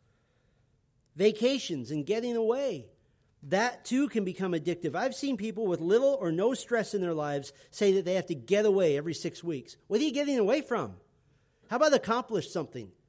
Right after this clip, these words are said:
and then get away from that if you have to? So my challenge to you is, if you keep any sort of calendar, today is January first.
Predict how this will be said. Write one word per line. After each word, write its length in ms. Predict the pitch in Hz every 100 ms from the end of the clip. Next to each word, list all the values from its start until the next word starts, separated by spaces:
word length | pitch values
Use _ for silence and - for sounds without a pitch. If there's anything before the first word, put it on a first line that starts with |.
| _ _ _ _
and 160 | 165 170
then 140 | 214
get 140 | 208 202
away 220 | 196 214
from 180 | 208 196
that 240 | 208 190
if 120 | 143
you 120 | 147
have 200 | 127 107 -
to? 180 | 101 90 _ _ _ _ _ _ _ _ _ _ _ _
So 100 | -
my 160 | 156 233
challenge 480 | 240 233 226 202 -
to 80 |
you 240 | 180 196 170
is, 300 | 151 139 135
if 180 | 127 160
you 200 | 208 254
keep 280 | 233 226
any 160 | 196 202
sort 240 | 156 190
of 80 | 151
calendar, 560 | - 165 165 127 123 113 _ _ _
today 300 | 143 180 226
is 140 | 135
January 540 | - 180 190 185 190 180
first. 540 | - 160 113 - -